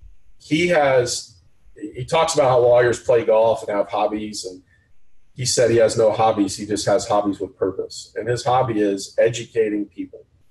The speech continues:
He has talked to, by his count, probably ten thousand students in Oklahoma, um, at his own expense.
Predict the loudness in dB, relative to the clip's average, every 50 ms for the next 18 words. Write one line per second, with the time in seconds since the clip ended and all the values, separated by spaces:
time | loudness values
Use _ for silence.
0 | _ _ _ -20 -20 -20 -20 _ _ -20 -20 -10 -2 0 2 2 2 2 0 -4
1 | -6 -2 0 2 2 2 0 -4 -10 -10 -6 -2 -2 0 0 0 -2 -4 -10 _
2 | _ _ _ _ _ -14 -6 -2 0 0 2 0 -2 -4 -6 -6 -4 -4 -4 -4
3 | -6 _ -2 0 0 2 2 0 -2 -2 -4 -4 -2 -2 -2 -2 0 0 0 2
4 | 2 2 2 2 2 0 0 0 -2 -4 -10 -12 -12 -8 -8 -8 -8 -8 -8 -6
5 | -4 0 0 0 -2 -2 -4 -2 0 0 0 2 0 0 -2 -4 -6 _ _ _
6 | _ -20 -20 _ _ -20 -20 -20 -16 -8 -4 -2 0 0 0 0 0 0 0 2
7 | 2 2 0 -2 -4 -4 -2 0 2 2 2 0 -2 -6 -12 -12 -12 -14 -16 -20